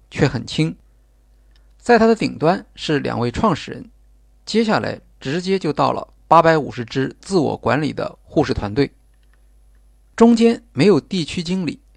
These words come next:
没有总部职能性的管理部门，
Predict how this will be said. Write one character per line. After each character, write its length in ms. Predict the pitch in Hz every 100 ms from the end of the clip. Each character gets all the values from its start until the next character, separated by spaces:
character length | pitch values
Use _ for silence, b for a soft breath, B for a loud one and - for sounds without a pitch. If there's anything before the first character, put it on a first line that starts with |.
| _ _ _ _ _ _
没 120 | 143
有 160 | 185 202
总 240 | - 117
部 260 | 107 196 -
职 160 | - 160
能 180 | 180 175
性 200 | 180 131
的 160 | 113 -
管 160 | 117 143
理 120 | 131
部 160 | -
门， 240 | 107 95